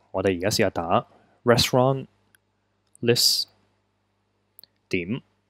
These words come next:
append，我哋試吓用 append 呢個 method。噉我哋加多一間餐廳，譬如麥當勞先算啦。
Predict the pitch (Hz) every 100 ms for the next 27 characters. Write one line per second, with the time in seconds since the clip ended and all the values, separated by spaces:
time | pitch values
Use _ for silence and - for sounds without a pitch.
0 | _ _ - _ _ - - 147 110 -
1 | _ _ _ - 101 92 98 101 98 -
2 | - 120 120 - - 107 98 101 - -
3 | - _ - 104 98 113 117 110 113 113
4 | 107 107 110 110 110 101 82 82 - 113
5 | 95 78 110 - 104 147